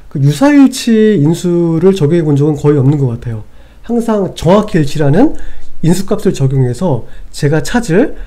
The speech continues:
정값을 반환하는, 이제 그렇게 해서 함수를 사용하고 있고요. 자세한 내용은 제가 좀 그 문제를 풀어보면서 좀 설명을 드리도록 하겠습니다.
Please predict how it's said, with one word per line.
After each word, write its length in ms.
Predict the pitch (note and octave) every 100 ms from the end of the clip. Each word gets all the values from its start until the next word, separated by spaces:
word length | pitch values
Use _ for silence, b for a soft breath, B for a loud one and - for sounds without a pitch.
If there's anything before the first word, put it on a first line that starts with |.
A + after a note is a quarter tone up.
| B B -
정값을 720 | - E3 F3 C3 C3+ - D3
반환하는, 640 | C#3 C#3 D3 B2+ C3+ A2+ b b b b
이제 100 | C#3
그렇게 320 | E3+ F#3+ E3+
해서 340 | C#3 C#3 C3+
함수를 640 | C3 G#3 F#3+ F3+ E3 D3 C#3
사용하고 480 | F#3+ F#3+ E3+ E3 D#3
있고요. 480 | C3+ D3 F#3+ D3+ B B B
자세한 360 | - C#3+ G3+ D#3+
내용은 440 | C#3 C3 G3+ D4 B B B
제가 280 | - D3 C#3
좀 320 | C#3+ C#3+ C3 - -
그 100 | C3+
문제를 340 | C3 E3+ F3
풀어보면서 840 | G#3+ C4+ D3 C3+ B2 B2 C#3+ A2 b b b b
좀 80 | C#3
설명을 340 | F#3 G3+ F3
드리도록 380 | - C3 B2+ B2
하겠습니다. 500 | F#3 F3+ B2 A2 G#2+